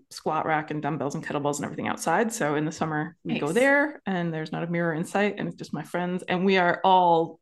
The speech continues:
Speaker 1: sweaty beasts. Nobody is, <laughs>
Speaker 2: <laughs>
Speaker 1: nobody's presenting terribly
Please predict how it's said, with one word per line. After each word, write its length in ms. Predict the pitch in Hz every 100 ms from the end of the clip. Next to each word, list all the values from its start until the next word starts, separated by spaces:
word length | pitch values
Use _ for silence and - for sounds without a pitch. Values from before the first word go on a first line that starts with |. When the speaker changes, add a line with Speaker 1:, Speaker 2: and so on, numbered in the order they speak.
| _
Speaker 1:
sweaty 320 | - 180 156
beasts. 580 | 151 147 - - - -
Nobody 400 | 160 175 170 202
is, 260 | 220 - - - - -
<laughs> 40 | 214 427 427 381
Speaker 2:
<laughs> 1040 | 311 233 - 269 - 240 - 247 - _ -
Speaker 1:
nobody's 340 | 285 294 285
presenting 600 | - 359 254 214 - 208
terribly 720 | - - 214 - 226 - 233